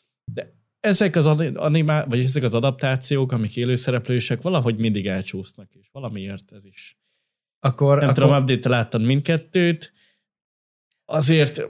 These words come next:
Speaker 1: láttunk már nagyon sok játékból adaptációt, animéből is, ö, élőszereplős adaptációkat is, ö,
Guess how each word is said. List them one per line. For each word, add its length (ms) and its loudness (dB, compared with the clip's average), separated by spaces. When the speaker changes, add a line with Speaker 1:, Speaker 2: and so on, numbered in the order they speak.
Speaker 1:
láttunk 540 2
már 140 4
nagyon 240 2
sok 340 -2
játékból 480 0
adaptációt, 920 -2
animéből 520 0
is, 440 -4
ö, 460 -2
élőszereplős 760 -2
adaptációkat 920 -8
is, 300 -4
ö, 280 -8